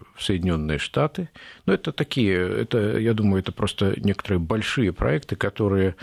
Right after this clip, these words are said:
ну, наверно, миллион, конечно, рабочих мест из этих проектов не будет. Но в целом ведь, вы знаете, экономика себя неплохо ведёт. И, э, рынок,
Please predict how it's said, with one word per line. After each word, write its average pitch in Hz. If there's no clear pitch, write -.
ну, 208
наверно, 117
миллион, 120
конечно, 101
рабочих 101
мест 110
из 110
этих 110
проектов 120
не 156
будет. 165
Но 196
в -
целом 180
ведь, -
вы 147
знаете, 151
экономика 165
себя 160
неплохо 156
ведёт. 147
И, 120
э, -
рынок, 170